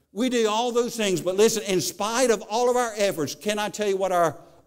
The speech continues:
outer man is doing? It's perishing. But our inner man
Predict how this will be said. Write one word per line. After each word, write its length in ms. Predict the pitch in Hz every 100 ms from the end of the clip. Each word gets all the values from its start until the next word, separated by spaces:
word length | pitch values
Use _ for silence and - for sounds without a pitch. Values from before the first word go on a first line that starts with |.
| -
outer 300 | 147 175 170
man 280 | 170 170 156
is 140 | 123
doing? 560 | 131 160 165 165 143 - _ -
It's 360 | 170 151 -
perishing. 1080 | - - - 180 180 147 123 - 135 95 80 - _ _ _ _ _ _ _ _ _ _ _ _ _ _ _ _ _ _
But 200 | 139 165
our 200 | 160 156
inner 260 | 170 196 165
man 520 | 143 120 113 101